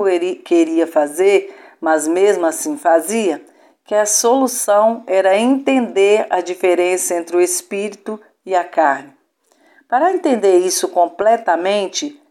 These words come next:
eu espero que você separe um tempo para ler esses dois versos que eu adicionei aos paralelos em Gálatas cinco, dezessete e Romanos oito, cinco.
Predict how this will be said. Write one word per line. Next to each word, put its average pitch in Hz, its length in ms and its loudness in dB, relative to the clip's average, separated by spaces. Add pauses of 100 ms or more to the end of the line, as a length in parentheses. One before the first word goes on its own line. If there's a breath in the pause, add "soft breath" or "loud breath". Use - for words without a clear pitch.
(120)
eu 160 180 0
espero 175 440 0
que 196 120 -4
você 180 300 -4
separe 180 560 -2
um 185 100 -6
tempo 196 580 -6
para 165 260 0
ler 185 300 2
esses 196 340 -2
dois 202 360 0
versos 180 540 0 (380 loud breath)
que - 100 -2
eu 190 240 4
adicionei 202 800 0
aos 190 180 0
paralelos 180 720 0
em 170 180 -2
Gálatas 170 600 0
cinco, 233 600 -4
dezessete 196 1040 0 (540 soft breath)
e 262 180 -2
Romanos 196 800 0
oito, 170 400 0
cinco. - 580 -8